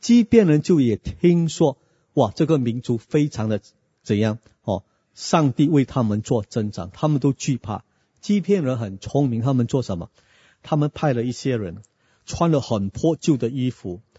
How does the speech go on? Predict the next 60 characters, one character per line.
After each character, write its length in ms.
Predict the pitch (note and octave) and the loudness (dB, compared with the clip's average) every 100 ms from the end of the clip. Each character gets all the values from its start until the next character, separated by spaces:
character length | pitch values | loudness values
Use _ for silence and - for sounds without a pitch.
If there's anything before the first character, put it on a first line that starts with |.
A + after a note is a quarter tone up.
| _ - | _ -4
拿 160 | A#2+ | 0
了 120 | B2 C3+ | 0 0
很 240 | G#2+ G2+ _ | -4 -8 _
破 240 | - G#3+ - | 0 0 2
烂 240 | E3+ C3+ | 0 0
的 200 | A2+ G2+ - | -2 -6 -8
水 460 | - - G#2+ F2 - | -10 -4 -4 -4 -4
袋， 220 | C3 G#2 _ _ _ _ _ | -4 -4 _ _ _ _ _
哦， 220 | G#2 F#2 _ | -8 -8 _
穿 220 | - D3+ | -2 0
了 80 | C3 | -2
破 340 | - - F#3+ | -4 -4 0
烂 160 | E3+ B2 | 0 -2
的 100 | G#2+ | -4
鞋， 360 | - - G2+ - _ _ | -8 -8 -8 -10 _ _
还 140 | - D3+ | -2 0
有 120 | B2+ | 0
食 340 | - - C#3+ | -2 0 4
物 140 | F3 A#2 | 4 2
已 80 | |
经 240 | F#2+ C3+ B2+ | -2 -4 -4
发 300 | - C3+ F#2 | -2 -4 -2
霉 220 | F2+ F#2 | -6 -6
了， 160 | G2 - _ - _ - | -10 -12 _ -20 _ -6
然 120 | A#2+ | -4
后 60 | C3 | 0
就 140 | F3 | 0
来 160 | C3 A#2+ | 2 0
到 160 | D3 | 0
约 160 | C#3 D3 | 0 0
书 240 | - C#3 A#2+ | -2 -4 -6
亚 220 | F#2+ G2+ | -8 -14
以 160 | - G#2+ | -12 -10
色 160 | - D3 | -4 -2
列 120 | B2+ | 0
人 120 | A2+ | -2
当 160 | B2 A#2 | -2 -2
中 80 | |
说 240 | A#2 A#2 B2+ _ _ | -2 -8 -10 _ _
：“我 100 | - | -2
们 140 | B2+ D#3+ | -2 0
走 180 | - A2+ | -2 -4
了 100 | A2 | -4
很 600 | - - B2 C3 E3 D#3 | -12 -6 0 2 2 2
久 160 | A2+ | -2
的 140 | G2 G#2 | -2 -4
路， 180 | A2 A2+ _ _ _ | -4 -8 _ _ _
我 80 | A2 | -4
们 140 | B2+ | -4
听 360 | C3 - E3 D#3 | -2 0 0 0
到 240 | D#3 C3+ | 0 0
神 380 | A#2+ - A2+ A#2+ | -2 -4 -4 -4
在 160 | - C3+ | -4 -4
你 100 | G2 | -4
们 180 | F#2+ A2+ | -6 -4
当 220 | B2 A#2+ | -4 -2
中 180 | A#2+ A#2 | -4 -6
的 80 | G#2 | -6
作 220 | - A#2 | -6 -4
为， 160 | F#2+ | -4